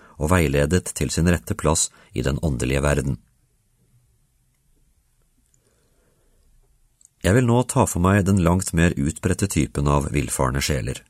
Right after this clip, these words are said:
Dette er sjeler som har vært involvert i onde gjerninger. Vi bør først se nærmere på om en sjel kan betraktes som skyldig eller uskyldig mens den bodde i hjernen til den kriminelle som utførte ugjerningene.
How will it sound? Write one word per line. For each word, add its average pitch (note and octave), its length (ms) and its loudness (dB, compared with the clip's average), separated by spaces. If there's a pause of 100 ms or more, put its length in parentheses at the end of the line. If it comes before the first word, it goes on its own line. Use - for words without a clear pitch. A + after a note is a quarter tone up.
(680)
Dette - 240 0
er E2+ 160 2
sjeler F2 400 0
som F#2+ 160 0
har D#2 120 2
vært D2+ 240 -2
involvert E2 560 2
i D#2 160 2
onde D2+ 360 0
gjerninger. E2 480 0 (920)
Vi F2 160 -2
bør A2+ 120 2
først - 280 -2
se A2 160 0
nærmere F2 560 2
på F#2 120 0
om F#2 100 4
en G#2 100 0
sjel F#2+ 360 0
kan F#2+ 120 2
betraktes G2+ 640 -2
som G#2 160 0
skyldig D#2+ 480 0 (320)
eller F#2+ 240 2
uskyldig F#2 460 2 (100)
mens D2+ 200 -2
den G2 160 2
bodde E2+ 240 2
i G2 40 4
hjernen D#2+ 320 0
til C#2+ 160 -2
den C#2+ 120 0
kriminelle E2 520 2
som F#2+ 200 -2
utførte F#2 640 0
ugjerningene. B1 600 -4